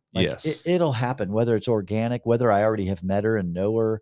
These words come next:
Speaker 2: Right.
Speaker 1: or whether she's still to come. I'm just not as
Speaker 2: I
Speaker 1: worried
Speaker 2: wonder where
Speaker 1: about it
Speaker 2: Steve
Speaker 1: anymore.
Speaker 2: Jenke's at on that. Remember, he said that the last time. He
Speaker 1: Yeah.
Speaker 2: said, "I think that my therapist
Speaker 1: Oh my
Speaker 2: said"
Speaker 1: God, dude. Did I send you that text?
Speaker 2: Uh-uh.
Speaker 1: Okay. I meant to. So Steve <laughs> sends me this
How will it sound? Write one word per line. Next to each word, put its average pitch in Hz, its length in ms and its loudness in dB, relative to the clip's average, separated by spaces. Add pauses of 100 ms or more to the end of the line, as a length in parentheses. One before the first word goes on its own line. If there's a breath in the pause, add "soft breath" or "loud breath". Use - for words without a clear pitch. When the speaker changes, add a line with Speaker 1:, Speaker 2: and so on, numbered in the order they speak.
Speaker 2:
Right. 80 380 -4
Speaker 1:
or 95 320 2
whether 101 240 2
she's - 240 -8
still 107 240 2
to 98 60 -6
come. 107 540 0 (520)
I'm 110 180 -2
just 123 280 2
not 113 200 2
as 95 120 0
Speaker 2:
I 92 40 -6
Speaker 1:
worried 92 160 4
Speaker 2:
wonder 131 160 8
where 113 120 8
Speaker 1:
about 135 120 6
it - 20 4
Speaker 2:
Steve 113 240 6
Speaker 1:
anymore. 98 160 4
Speaker 2:
Jenke's 101 400 4
at 95 140 6
on 90 160 2
that. 90 160 0
Remember, 92 220 0
he 117 140 2
said 95 220 2
that 85 140 -2
the 85 80 -8
last 87 260 0
time. 80 240 2
He 135 60 4
Speaker 1:
Yeah. 139 100 8
Speaker 2:
said, 98 260 4
"I 92 140 6
think 98 280 0
that 90 140 2 (160)
my 92 240 0
therapist 98 460 0
Speaker 1:
Oh 151 80 2
my 139 60 6
Speaker 2:
said" 90 80 2
Speaker 1:
God, 117 280 4
dude. 113 220 -2
Did 123 80 -2
I 151 100 2
send 165 220 -4
you 147 80 -4
that 113 200 0
text? - 500 -8 (160)
Speaker 2:
Uh-uh. 87 440 -4
Speaker 1:
Okay. 117 380 0 (320 soft breath)
I 131 100 4
meant 139 320 0
to. 101 320 0 (320)
So 123 400 2
Steve 160 460 0
<laughs> - 0 -
sends 156 320 0
me 139 100 -2
this 113 280 -4